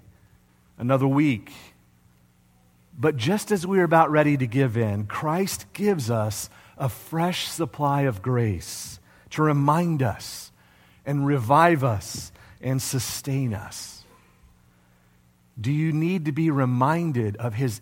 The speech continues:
inexhaustible, exhaustible grace toward you today?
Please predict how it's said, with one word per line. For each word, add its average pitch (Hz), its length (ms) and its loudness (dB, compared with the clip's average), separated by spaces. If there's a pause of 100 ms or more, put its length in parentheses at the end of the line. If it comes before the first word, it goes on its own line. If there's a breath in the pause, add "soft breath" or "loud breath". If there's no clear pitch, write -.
(120)
inexhaustible, 135 1700 -4 (260 soft breath)
exhaustible 113 680 -4
grace 127 540 -4
toward 117 320 -6
you 110 520 -4 (360 soft breath)
today? 98 600 -10